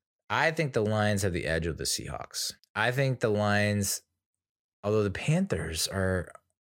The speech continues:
pushing for the N F C South crown, which is crazy to say out loud, considering what they've gone through.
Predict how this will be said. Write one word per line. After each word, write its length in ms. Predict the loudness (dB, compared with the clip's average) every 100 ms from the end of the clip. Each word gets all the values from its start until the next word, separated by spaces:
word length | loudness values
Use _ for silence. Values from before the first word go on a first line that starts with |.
| _ -4
pushing 460 | -2 0 0 0
for 120 | -2
the 120 | 0 0
N 80 |
F 100 | 0
C 140 | -2 -2
South 480 | 0 0 -2 -4 -10 _ _ _ _ _ _ _
crown, 500 | -10 -4 -2 -2 -4
which 140 | -4
is 120 | -6 -8
crazy 920 | -12 -16 -14 -4 0 2 2 0 -2
to 120 | -2
say 280 | 0 0 0
out 220 | 0 -2
loud, 420 | -4 -4 -8 -14 _ -8
considering 420 | -4 -2 -2 -4
what 140 | -6
they've 160 | -6 -6
gone 220 | -8 -8
through. 180 | -10